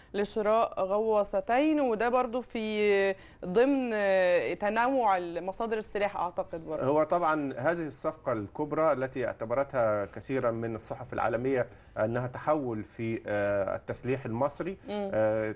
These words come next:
Speaker 2: المشير عبد الفتاح السيسي كان قد اتفق عليها منذ خمسة شهور،
Speaker 1: مم.
Speaker 2: وهناك تفاوض على الغواصات الألمانية، ويمكن قصة الغواصات الألمانية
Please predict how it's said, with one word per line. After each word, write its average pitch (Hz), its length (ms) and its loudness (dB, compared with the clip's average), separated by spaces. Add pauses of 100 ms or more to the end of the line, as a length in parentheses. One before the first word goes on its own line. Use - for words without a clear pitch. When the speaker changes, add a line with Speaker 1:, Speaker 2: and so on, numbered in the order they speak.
(120)
Speaker 2:
المشير 104 800 -4
عبد 117 120 0
الفتاح - 240 -12
السيسي 131 360 -10
كان 131 300 -2 (100)
قد 123 140 -2
اتفق - 400 -6
عليها 123 240 -2
منذ 117 180 -8
خمسة 139 380 -4
شهور، 160 340 -4 (160)
Speaker 1:
مم. 208 320 -8
Speaker 2:
وهناك 139 420 2
تفاوض 147 560 0
على 127 440 2
الغواصات 110 760 -4
الألمانية، 113 500 0
ويمكن 165 340 0
قصة - 320 -8
الغواصات 123 320 -2
الألمانية 127 480 0